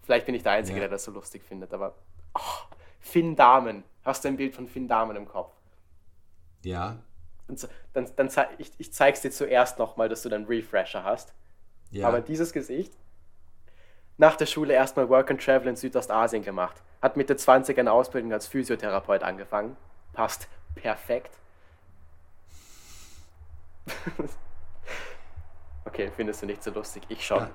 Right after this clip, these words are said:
Speaker 1: Ist mir wurscht. Moritz Nikolas, Gladbach. Hast du gewusst, dass da ein Moritz Nikolas im Tor steht?
Speaker 2: Ich hätte, ich dachte, dieser Omlin steht im Tor bei, bei Gladbach.
Speaker 1: Hätte ich auch gedacht.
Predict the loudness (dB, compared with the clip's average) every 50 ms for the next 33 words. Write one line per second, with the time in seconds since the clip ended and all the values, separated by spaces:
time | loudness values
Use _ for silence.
0 | -14 -16 -16 -14 -10 -10 -10 -6 -4 -4 -4 -4 -6 -14 -16 -18 -20 -20 -20 -20
1 | -20 -20 -18 -16 -16 -16 -16 -18 -18 -20 -18 -4 6 8 8 10 8 6 0 -2
2 | -4 -6 -4 -4 -4 -2 -2 -2 -4 -6 -12 -10 0 2 2 2 2 2 0 0
3 | 0 0 0 2 2 2 2 2 -2 -2 0 0 -2 -2 -4 -12 -10 -2 2 4
4 | 4 4 4 2 0 0 0 0 2 0 0 0 -2 -4 -6 -10 -8 -8 -4 -4
5 | -4 -6 -6 -16 -14 -8 -6 -6 -6 -6 -8 -12 -12 -14 -14 -20 -20 -20 _ _
6 | _ _ _ -20 -20 _ _ -20 -20 _ _ -20 -20 _ -20 -20 _ _ -20 -20
7 | -20 -20 -20 -14 -8 -6 -6 -4 -2 -2 -2 -2 -2 -4 -6 -10 -10 -8 -8 -8
8 | -8 -8 -10 -10 -8 -8 -8 -10 -10 -12 -14 -12 -10 -8 -6 -4 -4 -6 -6 -6
9 | -8 -8 -6 -6 -6 -6 -6 -8 -8 -8 -8 -8 -8 -8 -10 -12 -16 -20 -20 -20
10 | -20 -20 -20 -20 -18 -18 -20 -20 -20 -20 -20 -16 -14 -12 -12 -10 -10 -4 4 4
11 | 4 4 4 4 10 10 10 10 8 2 0 0 0 0 -4 -16